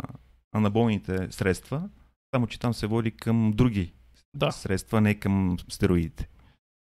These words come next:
Speaker 2: А, сега за тези са забранени само по време на състезание или
Speaker 1: Не,
Speaker 2: по всяко
Speaker 1: тези
Speaker 2: време?
Speaker 1: са по всяко
Speaker 2: По
Speaker 1: време.
Speaker 2: всяко
Speaker 1: Тоест
Speaker 2: време.
Speaker 1: по време на и извън състезание.
Speaker 2: Да.
Speaker 1: Постоянно. Така че професионалните спортисти, които подлежат на допинг контрол,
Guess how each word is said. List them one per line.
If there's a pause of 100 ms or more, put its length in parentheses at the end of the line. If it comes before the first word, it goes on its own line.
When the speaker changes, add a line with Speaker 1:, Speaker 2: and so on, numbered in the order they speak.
(140)
Speaker 2:
А,
сега
за
тези
са
забранени (140)
само
по
време
на
състезание
или
Speaker 1:
Не,
Speaker 2:
по
всяко
Speaker 1:
тези
Speaker 2:
време?
Speaker 1:
са
по
всяко
Speaker 2:
По
Speaker 1:
време.
Speaker 2:
всяко
Speaker 1:
Тоест
Speaker 2:
време.
Speaker 1:
по
време
на
и
извън
състезание.
Speaker 2:
Да.
Speaker 1:
Постоянно.
Така
че (380)
професионалните
спортисти,
които
подлежат
на
допинг
контрол,